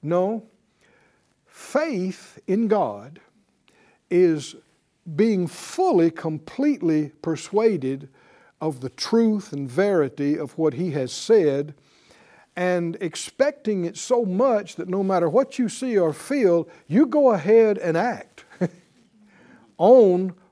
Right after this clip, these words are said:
what He told you to do or on what He said is true. You, you do speak it,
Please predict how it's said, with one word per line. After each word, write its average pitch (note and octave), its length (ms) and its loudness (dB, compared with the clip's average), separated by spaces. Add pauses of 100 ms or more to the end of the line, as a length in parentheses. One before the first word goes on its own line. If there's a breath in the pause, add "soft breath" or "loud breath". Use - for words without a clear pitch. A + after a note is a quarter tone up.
(140 soft breath)
what F3+ 220 6
He F#3 120 -2
told G3 340 0
you F#3+ 120 -2
to F#3+ 120 -2
do G3 500 0 (280 soft breath)
or D#3 220 4
on G#3+ 240 4
what F3 240 2
He G#3 220 -4
said F3+ 380 -2
is D#3 240 -6
true. F#3 560 -2 (680 soft breath)
You, D#3 560 -4
you E3+ 160 -4
do G#3+ 280 2
speak - 520 -4
it, B3 160 -8